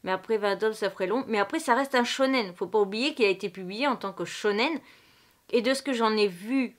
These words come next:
en tout cas pour le premier tome, euh, c'est plus un shonen avec romance que un shoujo avec aventure, tu vois.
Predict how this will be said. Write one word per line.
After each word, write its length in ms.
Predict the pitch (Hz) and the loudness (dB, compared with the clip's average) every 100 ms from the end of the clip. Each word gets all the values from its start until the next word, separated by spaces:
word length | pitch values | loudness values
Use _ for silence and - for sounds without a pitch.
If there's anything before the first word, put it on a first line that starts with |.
| - | -12
en 80 | 190 | -12
tout 160 | 190 | -10
cas 160 | 180 208 | -2 -2
pour 180 | 208 185 | 0 -2
le 140 | 175 | -2
premier 480 | 160 - 185 175 165 _ _ _ | -4 -10 -8 -8 -10 _ _ _
tome, 280 | 247 320 262 175 _ _ _ _ _ _ _ - - | -2 -2 -4 -10 _ _ _ _ _ _ _ -14 0
euh, 420 | 185 175 175 175 | 4 4 4 2
c'est 140 | 170 170 | -2 -8
plus 300 | 165 247 247 | -6 -6 -4
un 100 | 185 | -6
shonen 500 | - 190 180 202 202 - _ - | -6 -4 -2 -2 -2 -8 _ 2
avec 380 | 190 190 196 | 2 4 -2
romance 760 | - - 175 180 240 339 - - - - _ _ | -4 -6 -4 -2 -2 -4 -12 -18 -20 -20 _ _
que 160 | 254 254 | 2 4
un 160 | 196 | 4
shoujo 720 | 185 - 208 185 185 247 294 302 - | 2 -2 -2 -2 0 2 0 0 2
avec 340 | 185 196 220 | 2 2 2
aventure, 540 | 196 185 196 - 190 170 | 0 0 -2 -2 -4 -4
tu 160 | - | -2
vois. 180 | 185 202 | 0 0